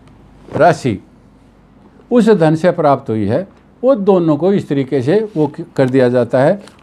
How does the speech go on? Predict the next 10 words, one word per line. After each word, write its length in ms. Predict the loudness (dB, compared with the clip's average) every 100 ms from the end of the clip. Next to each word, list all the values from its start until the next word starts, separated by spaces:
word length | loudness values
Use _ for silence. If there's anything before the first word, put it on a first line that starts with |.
| -4
अब 100 | 0
जैसे 260 | 0 2
उसने 340 | 0 0 -6 -4
दस 260 | -2 0
हज़ार 280 | 0 0 0
रुपये 220 | -2 -4
का 100 | -2
पेमेंट 400 | -2 -4 -6 -6
किया 160 | -6 -4
था 320 | 0 -2 -2